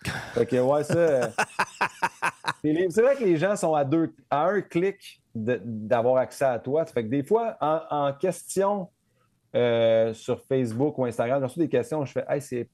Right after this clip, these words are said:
Speaker 1: pas de vos maudites affaires, là. » Tu sais, surtout, je parle en dé-, quand je me suis séparé, ma, ma dernière rupture,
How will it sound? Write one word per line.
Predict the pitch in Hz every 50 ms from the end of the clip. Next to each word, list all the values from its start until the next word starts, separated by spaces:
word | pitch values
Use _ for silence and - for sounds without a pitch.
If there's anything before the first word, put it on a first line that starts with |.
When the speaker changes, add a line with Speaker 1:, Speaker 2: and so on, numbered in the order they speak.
| _ _ -
Speaker 1:
pas | - 160 160 135
de | 107
vos | 110 113 110
maudites | 110 117 120 117 110 - 131 113 117
affaires, | 110 101 - 123 123 127 123
là. » | 120 123 127 _ _ _ _ _ _
Tu | - 175
sais, |
surtout, | 160 - 170 - - 214 190
je | -
parle | - 190 185 175
en | 156 139
dé-, | 131 139 - -
quand | 160 151
je | 147
me | 151 139
suis | 135 -
séparé, | - 151 - - 135 135 139 160
ma, | 165 151 139 127 123 117
ma | 117 123 120
dernière | 123 127 127 123 120
rupture, | 117 - - - 160 175 185 175